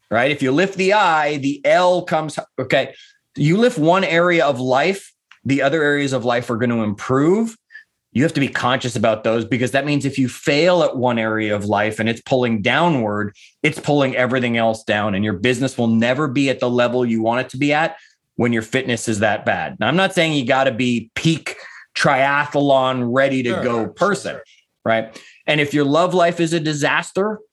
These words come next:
Speaker 1: okay, that's gonna be pulling down on the other areas of your life as well. So it's all aspects of your life.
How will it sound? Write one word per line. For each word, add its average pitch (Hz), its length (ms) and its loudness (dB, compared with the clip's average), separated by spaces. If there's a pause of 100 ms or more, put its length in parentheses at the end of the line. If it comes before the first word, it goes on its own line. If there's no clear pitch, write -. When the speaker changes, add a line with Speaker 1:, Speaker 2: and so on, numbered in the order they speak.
(580)
Speaker 1:
okay, 175 320 2
that's 127 200 0
gonna 175 120 2
be 143 100 2
pulling 156 500 -2
down 147 320 0
on 120 120 -2
the 123 120 -2
other 120 240 0
areas 113 420 -2
of 107 100 -2
your 107 120 0
life 107 280 0
as 98 120 -4
well. 110 300 0 (200)
So 127 120 0
it's 131 160 -2 (100)
all 139 380 4
aspects 123 500 -2
of 110 140 -2
your 110 100 2
life. 95 280 -2